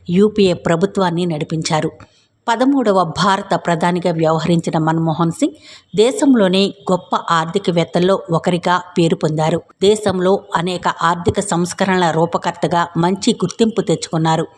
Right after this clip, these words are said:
పంతొమ్మిది వందల ఎనభై రెండు ఎనభై ఐదు మధ్య కాలంలో ఆయన రిజర్వ్ బ్యాంక్ of ఇండియా, ఆర్బీఐ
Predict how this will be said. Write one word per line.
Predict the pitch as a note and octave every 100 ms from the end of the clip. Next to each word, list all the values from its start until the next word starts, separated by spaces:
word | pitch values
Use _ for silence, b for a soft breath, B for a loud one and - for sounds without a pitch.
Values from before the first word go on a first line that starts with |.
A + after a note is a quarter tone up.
| b -
పంతొమ్మిది | A#3+ C#4 C4+ A#3+
వందల | G#3 F#3
ఎనభై | E3+ F3 F#3
రెండు | F#3+ F#3 F3+ G#3 G#3 F3+
ఎనభై | F3 F3+ F#3+
ఐదు | E3 E3+
మధ్య | F3 E3 F3+
కాలంలో | E3+ D#3+ E3 G3 E3+ B B B -
ఆయన | G3 F#3 G3+ -
రిజర్వ్ | F3+ F3 G#3+ G#3
బ్యాంక్ | F3 E3+ E3+
of | F3 -
ఇండియా, | D#3+ D#3+ G3 - B B _
ఆర్బీఐ | G3 A#3 G#3+ A3+ G#3